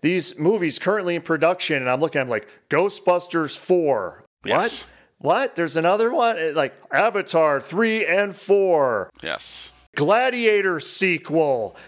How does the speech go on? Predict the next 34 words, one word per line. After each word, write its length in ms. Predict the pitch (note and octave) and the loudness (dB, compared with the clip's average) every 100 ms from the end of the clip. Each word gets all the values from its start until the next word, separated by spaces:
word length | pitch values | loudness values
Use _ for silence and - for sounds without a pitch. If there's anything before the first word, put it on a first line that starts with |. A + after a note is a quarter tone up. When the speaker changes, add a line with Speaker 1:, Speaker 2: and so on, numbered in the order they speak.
| - | -10
Speaker 2:
Yep. 260 | - - | -8 -8
Speaker 1:
Jesus 580 | - D#4+ F4 F4+ C#4 A#3+ | -4 2 2 2 0 0
Christ, 520 | - G#4 G4+ C4 - G#3+ | 0 0 2 0 -2 -2
are 60 | |
there 180 | G#3 G3+ | 0 -2
any 380 | E3+ G3+ A#3+ A#3 - - | 0 -2 0 -4 -6 -6
original 640 | E3+ F3 G3+ A#3 A#3 A#3 G3+ | -4 0 0 0 0 0 2
movies 520 | G3+ B3+ C#4+ F4 A#3+ | 0 2 2 0 0
anymore? 240 | E3+ C#3 A#2 | 0 2 0
Speaker 2:
There 80 | G#2 | 0
is 60 | A2+ | 0
none. 260 | B2 D2 E2 | -4 -6 _
There 200 | G#2 B2+ | -2 -2
is 120 | B2 | -2
no 340 | B2+ C#3 E3 D3 | -4 -2 -2 -4
original 420 | C3 C3+ A#2 B2+ | -4 -4 -4 -4
movies 220 | A#2 F#2+ | -2 2
Speaker 1:
Well, 100 | D4 | 2
the 60 | C#4 | 2
Speaker 2:
anymore. 200 | - D4 | 2 0
Speaker 1:
funny 100 | D4 | 0
thing 100 | A#3 | -4
is, 120 | F3 | 0
right 200 | A3 G3 | 0 0
now, 260 | F3+ G3+ F#3+ | 0 2 0
I, 160 | D3+ - | -2 -2
I 40 | D3 | -4
think 300 | - D#3 - | -6 -10 -8
the 180 | C3+ C#3+ | -4 0
movie 320 | D3+ F3+ E3 | 2 2 0
just 300 | C#3+ D3 - | 0 -4 -2
beat 360 | C#3+ D3 C#3+ _ - - - | -2 -2 -6 _ -20 -16 -4
Indiana 460 | D#3+ D3+ C#3+ C#3 | -2 -2 -2 -2
Jones 540 | A#2+ C#3 D3 C3+ A#2+ | -2 0 0 -2 -4